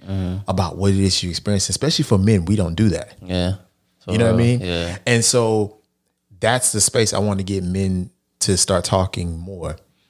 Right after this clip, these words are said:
Speaker 2: And that's where the emotional intelligence comes in. That's where you can describe your feelings, your emotions, what you're experiencing right now.
Speaker 1: Mm.
Speaker 2: You know, so that's that space. Then, then you get to a space of alchemy, which is my favorite part, which is turning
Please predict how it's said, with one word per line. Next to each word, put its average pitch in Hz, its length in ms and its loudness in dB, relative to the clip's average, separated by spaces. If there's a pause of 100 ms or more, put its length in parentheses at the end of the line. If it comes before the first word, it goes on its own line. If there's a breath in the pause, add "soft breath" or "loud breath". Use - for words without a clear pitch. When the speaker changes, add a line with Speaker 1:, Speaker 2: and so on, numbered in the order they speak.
(180)
Speaker 2:
And 90 160 -2
that's 90 180 0
where 98 120 0
the 92 60 0
emotional 87 360 -2
intelligence 92 400 0
comes 85 240 -6
in. 82 160 -10
That's 90 260 -2
where 95 280 0 (320 loud breath)
you 101 340 -2
can 92 240 -4
describe 90 500 -2
your 90 120 2
feelings, 87 500 0
your 90 160 -16
emotions, 85 480 0
what 95 220 0
you're 92 100 4
experiencing 101 500 4
right 85 200 -4
now. 98 240 -6 (340)
Speaker 1:
Mm. 87 300 -8
Speaker 2:
You 101 80 4
know, 92 160 4
so - 160 2
that's 90 320 0
that 92 160 2
space. 76 360 -4 (460 loud breath)
Then, 104 480 4
then 98 220 2
you 95 60 -2
get 98 160 2
to 92 80 0
a 90 40 2
space 90 260 -2
of - 160 -10
alchemy, 92 380 0
which 87 200 -6
is 92 40 -4
my 85 160 -2
favorite 85 300 -4
part, 123 360 2 (1300)
which 110 200 -4
is 110 140 2
turning 113 500 2